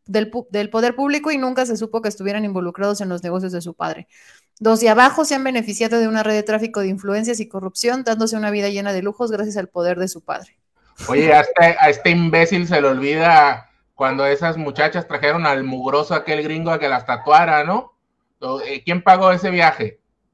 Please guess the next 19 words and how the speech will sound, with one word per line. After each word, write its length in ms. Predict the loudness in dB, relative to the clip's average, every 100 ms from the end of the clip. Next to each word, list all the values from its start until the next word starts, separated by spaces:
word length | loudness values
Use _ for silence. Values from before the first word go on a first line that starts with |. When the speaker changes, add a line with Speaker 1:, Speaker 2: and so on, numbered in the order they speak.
| _ _
Speaker 2:
¿O 140 | -14 -8
quién 240 | -6 2
pagó 460 | 4 6 4 2 2
cuando 340 | 2 2 2
las 300 | 4 4 2 -8 -6
traían 400 | -2 2 0 -2 -10 -18 -18 _ _ _
por 220 | -2 0
todo 160 | 2 2
el 80 | 0
mundo, 640 | -2 0 2 2 2 -8 _ _ _
allá 280 | -4 -2 0
por 140 | -2
Florida 720 | 0 2 2 0 0 2 2 0
y 80 |
por, 560 | -2 -2 0 2 2 0
eh, 160 | -4 -6
Hollywood 520 | 0 0 0 0 0 0
comprando 420 | -4 0 0 0
ropa? 480 | 0 0 -4 -8